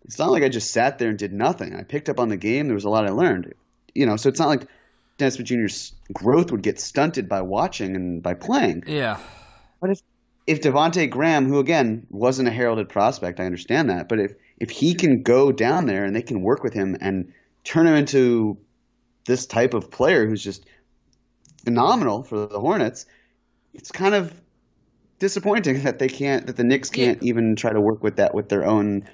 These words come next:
Speaker 1: bigger name players.
Speaker 2: And, and look, I don't, I don't want to, I don't wanna go too far down this road, um, because, I mean, it's, it's, it's, it's the rabbit hole in, in, um, you know, in Alice in Wonderland. It's, it's never ending.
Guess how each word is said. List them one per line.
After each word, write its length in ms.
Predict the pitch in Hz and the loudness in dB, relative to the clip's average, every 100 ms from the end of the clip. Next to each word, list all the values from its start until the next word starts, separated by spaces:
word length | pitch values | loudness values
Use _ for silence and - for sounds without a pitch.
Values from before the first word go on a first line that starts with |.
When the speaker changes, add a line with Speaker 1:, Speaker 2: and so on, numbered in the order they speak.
| _ _ - | _ _ 0
Speaker 1:
bigger 280 | 160 190 123 | 2 4 4
name 180 | 98 | 2
players. 220 | 90 90 196 | -4 -2 -2
Speaker 2:
And, 140 | 180 | 2
and 220 | 190 165 | 0 2
look, 200 | 107 104 | -2 0
I 100 | 143 | 0
don't, 260 | 160 156 147 | 2 0 -2
I 140 | - 139 | -2 0
don't 200 | 139 123 | 0 0
want 240 | 120 117 | 0 0
to, 360 | 113 107 104 90 - - - - - _ _ _ _ _ _ _ _ _ _ - | 0 -2 -4 -8 -12 -18 -20 -20 -20 _ _ _ _ _ _ _ _ _ _ -2
I 120 | 139 151 | 2 4
don't 160 | 151 | 4
wanna 160 | 127 113 | 2 0
go 160 | 110 | -2
too 200 | 98 113 | -2 -4
far 280 | 104 107 101 | -4 -2 -2
down 200 | 98 98 | -2 -6
this 160 | 92 90 | -6 -10
road, 540 | 92 92 90 90 87 - _ _ | -6 -4 -4 -8 -12 -18 _ _
um, 380 | 98 95 95 92 | -2 0 0 -2
because, 720 | 98 98 - 101 95 90 85 - | -8 -10 -4 -2 0 -2 -6 -10
I 120 | 90 92 | -6 -4
mean, 180 | 95 | -4
it's, 160 | 90 - | -6 -8
it's, 320 | 101 - - | -8 -6 -6
it's, 360 | 110 92 - - _ _ _ _ _ - | -6 -4 -8 -10 _ _ _ _ _ -12
it's 180 | 101 - | -10 -6
the 100 | 104 | 0
rabbit 300 | 110 101 101 | 2 2 0
hole 300 | 98 95 95 | 0 0 -2
in, 260 | 90 90 | -2 -6
in, 280 | - 92 90 | -6 -6 -4
um, 340 | 87 82 82 - | -4 -6 -8 -12
you 100 | - | -10
know, 120 | 90 80 | -8 -6
in 80 | |
Alice 260 | 90 92 92 | -4 -4 -4
in 80 | 95 | -4
Wonderland. 420 | 98 90 82 80 | -4 -4 -6 -8
It's, 180 | 82 - | -12 -16
it's 300 | - - - | -14 -16 -10
never 240 | 90 92 | -8 -4
ending. 300 | 92 87 85 | -4 -4 -6